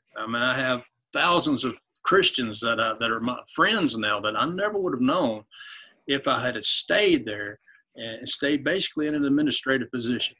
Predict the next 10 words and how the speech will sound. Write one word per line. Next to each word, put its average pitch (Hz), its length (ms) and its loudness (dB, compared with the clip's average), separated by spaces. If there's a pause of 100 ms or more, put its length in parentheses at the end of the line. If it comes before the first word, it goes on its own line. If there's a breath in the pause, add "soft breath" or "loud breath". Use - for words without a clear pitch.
Uh, 113 240 -8
I'm 120 160 -2
not 156 180 2
an 170 100 0
administrator. 127 600 -2 (300)
I'm 107 140 -14
a 101 120 -16
preacher, 151 560 0 (120)
teacher. 156 580 2 (420 soft breath)
Uh, 107 340 -2